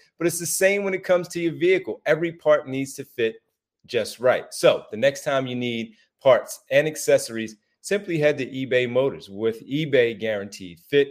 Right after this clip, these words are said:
you can be sure every part you need fits right the first time around. Just add your ride to My Garage and look for the green check to know the part will fit or your money back. Because just like in sports,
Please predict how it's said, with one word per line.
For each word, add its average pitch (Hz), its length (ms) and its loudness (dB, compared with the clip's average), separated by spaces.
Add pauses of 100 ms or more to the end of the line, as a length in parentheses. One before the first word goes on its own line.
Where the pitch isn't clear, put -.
(240)
you 117 160 -10
can 117 140 -6
be 110 100 -8
sure 107 480 -4
every 151 220 0
part 139 380 2
you 131 140 -10
need 104 400 -8
fits - 380 -12
right 156 300 4
the - 60 -20
first 95 300 -10
time 90 240 -12
around. 127 360 0 (240)
Just - 260 -6
add 151 340 2 (380)
your 117 360 0
ride 123 480 2
to 98 100 -14
My 98 240 -6
Garage 101 480 -4 (320)
and 95 120 -12
look 101 200 -10
for 92 480 -6
the 104 80 -10
green 123 420 -10
check 110 280 -4 (160)
to 101 100 -16
know 92 200 -6
the 98 120 -12
part 87 400 -6
will 90 100 -14
fit - 440 -4 (280)
or 214 60 -6
your 190 120 -4
money 170 200 0
back. 165 320 0 (240)
Because 120 340 2
just 147 300 0
like 156 200 0
in 160 120 -8
sports, - 500 -4